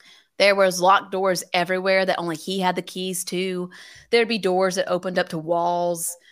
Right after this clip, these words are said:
dead ends, secret passageway-, passageways with, like, wall panels.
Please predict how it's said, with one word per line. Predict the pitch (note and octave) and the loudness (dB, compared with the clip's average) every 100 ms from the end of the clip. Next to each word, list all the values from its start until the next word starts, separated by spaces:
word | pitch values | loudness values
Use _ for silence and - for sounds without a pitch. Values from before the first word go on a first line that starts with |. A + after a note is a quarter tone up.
| _ _ - F#3 | _ _ -16 -4
dead | G#3 F#3+ G3 | 2 2 2
ends, | F3+ F3 F3 F3+ F3+ - - | 0 -2 -2 -4 -8 -10 -8
secret | - G#3 - | -6 -4 -4
passageway-, | - F3+ F3+ F#3+ F3 F3 - | 0 0 0 -6 -4 -6 -6
passageways | - F#3+ F#3 F3 F3 F3 E3+ | -4 -4 -4 -8 -6 -6 -8
with, | |
like, | - - | -12 -14
wall | D#3 E3 F3 F#3+ G3 | -4 2 4 4 2
panels. | G3 F#3+ F#3 F#3 F#3 F3+ F3+ | -4 -6 -4 -4 -4 -4 -6